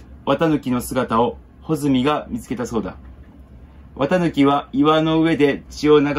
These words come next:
して倒れており、死んでいるのは明らかだという。遺体の位置は崖のそばに生える大きな桜の木のちょうど真下、真下あたり。その桜の木には昨日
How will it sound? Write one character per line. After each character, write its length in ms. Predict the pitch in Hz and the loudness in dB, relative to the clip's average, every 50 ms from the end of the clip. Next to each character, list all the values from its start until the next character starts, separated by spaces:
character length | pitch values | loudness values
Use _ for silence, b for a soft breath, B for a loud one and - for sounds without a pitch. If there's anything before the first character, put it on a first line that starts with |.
| 156 156 143 | 0 -2 -2
し 100 | - - | -4 -8
て 100 | 127 101 | -8 -6
倒 220 | 131 131 131 131 | -4 -4 -2 -2
れ 80 | 120 110 | -4 -2
て 100 | - 110 | -2 0
お 80 | 104 | 0
り、 160 | 104 101 92 - - - - - - - - - - | 0 -2 -4 -6 -10 -20 -20 -20 -20 -20 -20 -20 -20
死 240 | - - - 156 165 | -14 -6 -2 0 0
ん 100 | 165 160 | 2 4
で 140 | 156 165 165 | 4 4 6
い 40 | 156 | 6
る 100 | 156 151 | 4 4
の 100 | 147 135 | 4 2
は 300 | 139 139 - - 143 139 | 2 0 -2 -4 -6 -4
明 100 | - 151 | -2 -2
ら 100 | 143 135 | -2 -2
か 100 | 127 117 | -2 -4
だ 100 | 104 107 | -4 -4
と 80 | - 101 | -4 -4
い 160 | 95 95 92 | -4 -4 -6
う。 100 | 90 - - - - - - - - - - | -6 -10 -14 -18 -18 -16 -16 -16 -16 -8 -8
遺 80 | 139 131 | -4 -2
体 260 | - 170 175 175 170 | 0 0 0 0 2
の 100 | 175 170 | 2 0
位 60 | 175 | 0
置 320 | 170 - - 139 127 - - - | 0 0 0 0 0 0 -2 -2
は 260 | 135 139 135 - - - - - - - - | -2 -2 -2 -2 -6 -14 -20 -20 -20 -10 -8
崖 260 | 139 135 131 156 151 | -6 -2 0 0 2
の 100 | 156 151 | 2 2
そ 160 | - - 160 | 0 0 0
ば 140 | 151 143 131 | 0 2 0
に 120 | 127 123 | 0 -2
生 180 | 117 120 123 123 | -4 -6 -6 -4
え 60 | 117 107 | -2 -2
る 180 | 120 117 - - - - - - | -2 -2 -4 -6 -14 -12 -4 2
大 240 | 156 170 165 - | 4 4 4 2
き 120 | - - 123 | 2 -2 -4
な 140 | 120 117 110 | -4 -4 -4
桜 340 | - 131 117 139 139 135 | -6 -8 -6 -4 -2 -2
の 140 | 131 131 135 | -2 -4 -6
木 140 | 120 139 127 | -6 -6 -6
の 160 | 120 104 - - - - - - | -6 -6 -8 -10 -18 -20 -16 -4
ち 100 | - 156 | -2 0
ょ 140 | 156 156 151 | 2 2 2
う 60 | 143 | 2
ど 200 | 160 151 139 B B B B B - - | 2 0 0 B B B B B -14 -6
真 180 | 123 131 147 139 | -4 -4 -4 -4
下、 260 | - - 165 160 151 - - - | -4 -2 -2 -2 -2 -4 -6 -6
真 160 | 131 135 131 | -4 -4 -4
下 240 | - - - 147 143 | -6 -6 -4 -2 -2
あ 80 | 139 | -2
た 80 | - 113 | -2 -4
り。 100 | 95 90 - - - - - - - B B B B B - | -6 -8 -12 -18 -20 -20 -20 -20 -20 B B B B B -10
そ 160 | - - 165 | -4 0 0
の 160 | 170 160 - | 0 0 -2
桜 380 | - - 160 147 170 175 170 165 | -4 -8 -6 -2 0 0 0 0
の 140 | 170 160 | 0 -2
木 120 | 160 - 165 | -4 -2 -2
に 120 | 170 143 | 0 0
は 160 | 135 135 139 | 0 0 -2
昨 140 | 139 139 - | -2 -4 -6
日 120 | - 143 | -4 -2